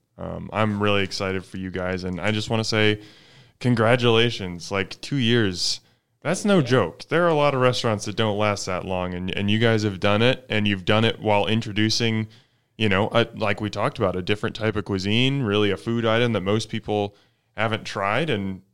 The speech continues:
Speaker 1: you're showing people that falafel can be pretty awesome. And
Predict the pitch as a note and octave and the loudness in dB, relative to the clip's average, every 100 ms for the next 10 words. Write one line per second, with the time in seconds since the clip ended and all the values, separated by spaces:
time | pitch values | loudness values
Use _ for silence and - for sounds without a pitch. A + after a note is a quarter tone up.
0 | - G2 A2 A#2+ A#2+ - A#2 D3 F#3 G#2 | -12 -4 0 0 -2 -4 0 2 0 -2
1 | G2 - A#2+ A2 A2 - F#2+ G2+ D#3+ D#3+ | -4 -4 0 0 -2 -10 -6 -4 -4 -2
2 | D3+ D3 - - - C3 C#3+ D#3 - D#3+ | -2 -2 -8 -16 -4 -2 -2 -2 -2 -2
3 | D#3+ - E3+ F#3 A2+ F2+ F#2 _ F#2 G#2 | -2 -4 -4 -4 -2 -4 -6 _ -10 -10
4 | A2+ | -10